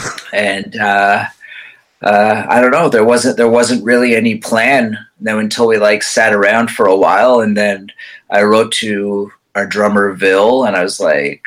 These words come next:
you know, we went out, we got a beer together, and I was like, "Do you wanna just start jamming?" And we decided, yeah, we just started jamming with no intention. It wasn't like, "Oh, we're getting the band back together and we're gonna do all this stuff." No, it was just like, "Let's, uh, start jamming and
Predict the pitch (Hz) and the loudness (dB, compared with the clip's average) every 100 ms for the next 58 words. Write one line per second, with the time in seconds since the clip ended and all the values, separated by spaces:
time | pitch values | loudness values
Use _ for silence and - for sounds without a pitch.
0 | - - 82 101 104 113 110 117 87 101 | -14 -6 -2 -2 0 2 2 2 0 -6
1 | 107 101 98 95 98 107 107 107 117 110 | -4 -4 -2 0 2 2 0 0 0 0
2 | 95 - 107 110 104 - 104 90 98 87 | -6 -6 -2 -2 -2 -2 -2 0 0 0
3 | 92 123 156 147 123 98 _ - - 90 | 0 -2 -4 -10 -12 -14 _ -18 -16 -8
4 | 95 95 92 87 - - 98 101 104 - | -4 -2 -4 -6 -8 -2 -2 -2 -6 -2
5 | 120 - 104 101 - 113 107 104 110 98 | -2 0 -4 -6 -2 0 0 0 -2 0
6 | 123 139 120 113 135 139 120 123 123 - | 0 0 0 0 2 4 2 0 -2 0
7 | 117 135 143 139 123 107 120 135 120 117 | 2 2 2 2 2 0 -4 -4 -6 -6
8 | 120 120 110 - 113 120 113 117 110 107 | -4 -4 -4 -2 0 0 0 -2 -2 -6
9 | 92 107 117 113 107 107 104 104 113 104 | -2 0 0 0 -4 -6 -8 -6 -2 0
10 | 104 98 - 104 113 113 - _ - - | -2 -6 -6 -2 -2 -4 -14 _ -16 -14
11 | - - - - _ - 104 101 - - | -16 -20 -20 -20 _ -2 0 0 -2 -2
12 | 104 - - 101 - - - 120 107 - | -2 -2 -2 0 0 -2 -4 -2 -2 -2
13 | 95 107 113 104 90 82 | 0 0 0 -2 -4 -10